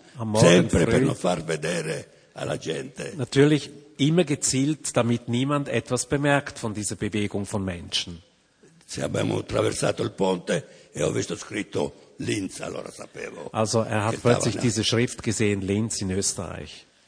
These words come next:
Speaker 2: Siamo andati a piedi e da lì fino a arrivare appunto a Mauthausen.
Speaker 1: Und von da ging's weiter zu Fuß bis nach Mauthausen.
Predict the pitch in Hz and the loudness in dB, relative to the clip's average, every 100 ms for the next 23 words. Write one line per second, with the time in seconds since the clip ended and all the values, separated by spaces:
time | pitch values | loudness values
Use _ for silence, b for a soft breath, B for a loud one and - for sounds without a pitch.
0 | _ - - - - - - - - - | _ -12 -4 -2 -2 0 0 0 -2 2
1 | 131 87 80 87 90 - _ _ _ _ | 4 4 0 -6 -8 -16 _ _ _ _
2 | _ - - - - - - - - - | _ -20 -14 -12 -12 -12 -12 -8 -6 -6
3 | - - b b b - 76 - - - | -10 -18 b b b -6 0 2 2 0
4 | - - - - - - - - - - | -4 -8 -12 -12 -12 -14 -14 -16 -18 -20
5 | _ _ _ b b b b _ 107 101 | _ _ _ b b b b _ -8 -8
6 | - - 92 95 95 101 - - 95 92 | -6 -4 -2 0 0 -4 -12 -8 -4 0
7 | - - 101 95 107 - - 104 - 92 | 0 2 0 0 -2 -2 -4 -6 -4 -4
8 | 101 - 104 - 101 98 92 90 90 90 | -4 -4 -6 -4 -6 -4 -4 -4 -6 -6
9 | 87 87 - | -6 -6 -8